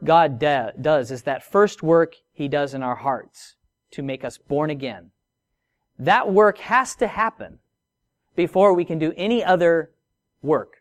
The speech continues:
for God. It's the work inside of you. That is the great work that God does. He justifies us. He sanctifies us by the gospel. And there's this work He continues to do, transforming us and changing us out of this old life,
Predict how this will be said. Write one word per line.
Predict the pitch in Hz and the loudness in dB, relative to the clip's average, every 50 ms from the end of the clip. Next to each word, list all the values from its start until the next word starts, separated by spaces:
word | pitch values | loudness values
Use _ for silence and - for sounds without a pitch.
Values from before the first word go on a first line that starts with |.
| _ | _
for | _ - 151 131 | _ -6 -6 -6
God. | 117 120 107 98 85 78 85 101 | -4 -6 -10 -10 -12 -16 -16 -16
It's | - 139 - | -16 -16 -8
the | - 165 | -6 -4
work | 156 185 185 - | -2 -2 -4 -4
inside | 214 185 170 - - - 185 175 170 160 | -6 -10 -8 -10 -6 -2 0 0 0 0
of | 151 127 117 | -2 -4 -6
you. | 104 87 78 _ _ _ _ _ _ _ _ _ _ _ _ | -12 -16 -18 _ _ _ _ _ _ _ _ _ _ _ _
That | _ 131 131 135 - | _ -10 -8 -8 -10
is | - 131 127 123 117 113 - - - _ _ _ _ _ | -10 -12 -12 -12 -12 -14 -16 -20 -20 _ _ _ _ _
the | - | -14
great | 123 113 - 131 135 170 170 165 160 139 | -14 -12 -12 -2 0 0 0 0 -2 -4
work | 135 135 147 143 131 - | -4 -2 -2 -2 -4 -8
that | - 143 123 - | -12 -14 -10 -8
God | 123 110 101 98 | -8 -8 -8 -8
does. | 92 101 98 76 - - - - _ _ _ _ _ _ _ _ _ _ _ _ _ _ _ _ _ _ _ _ _ _ _ _ _ _ _ _ _ _ _ _ _ _ | -10 -12 -12 -12 -14 -18 -20 -20 _ _ _ _ _ _ _ _ _ _ _ _ _ _ _ _ _ _ _ _ _ _ _ _ _ _ _ _ _ _ _ _ _ _
He | _ - 175 | _ -6 -6
justifies | 143 120 139 160 180 170 - - 165 - - 123 117 107 101 104 | -6 0 2 2 2 2 2 -4 -4 -4 -2 -6 -6 -6 -8 -12
us. | 104 - | -14 -12
He | - 131 | -12 -14
sanctifies | 120 - - - 151 160 165 - 156 139 - 131 117 113 107 104 | -14 -14 -10 -8 -6 -6 -6 -6 -8 -6 -4 -4 -4 -4 -6 -10
us | 101 - - | -14 -16 -10
by | _ 120 113 113 | _ -8 -8 -8
the | 110 107 | -8 -8
gospel. | 110 110 101 104 - - _ - 82 85 _ _ _ _ _ _ | -8 -8 -8 -8 -10 -12 _ -12 -12 -12 _ _ _ _ _ _
And | - 139 151 | -8 -6 0
there's | 156 151 151 143 - | 2 2 2 0 -2
this | 143 131 - - | -10 -12 -10 -10
work | 120 131 160 185 180 147 - | -4 2 4 4 4 4 2
He | 151 127 | -6 -12
continues | - - 147 135 131 - 180 190 185 170 151 - | -10 -10 -12 -12 -10 -8 -6 -4 -4 -4 -6 -8
to | - 147 | -10 -8
do, | 135 131 127 | -8 -8 -8
transforming | - - - - 170 165 165 156 156 - _ - 180 175 175 160 151 139 | -10 -14 -10 -8 -6 -6 -4 -6 -8 -12 _ 0 0 0 0 0 -4 -8
us | 123 117 - | -10 -10 -10
and | 143 135 | -12 -12
changing | 135 - - 165 170 180 185 156 151 143 131 | -12 -12 -12 -8 -6 -6 -6 -6 -6 -8 -10
us | 131 127 - | -10 -6 -4
out | 151 156 | -4 -4
of | 151 139 139 | -2 -4 -6
this | 143 - - | -6 -2 2
old | 160 180 202 196 175 | 4 4 4 2 0
life, | 160 160 165 170 143 123 113 - _ | 0 2 2 2 2 -2 -6 -12 _